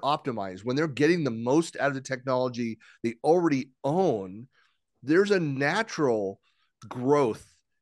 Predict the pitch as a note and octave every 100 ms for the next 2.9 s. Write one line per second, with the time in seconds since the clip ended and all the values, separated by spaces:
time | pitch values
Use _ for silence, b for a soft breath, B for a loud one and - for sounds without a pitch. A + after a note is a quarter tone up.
0 | _ - C#3 D3 D3 C#3 B2 A#2 - B2+
1 | B2 A2+ B2+ C3 G#2+ A#2 A#2 A#2 A#2 A2+
2 | A2 F#2 - F3 A3 A2 D2+ -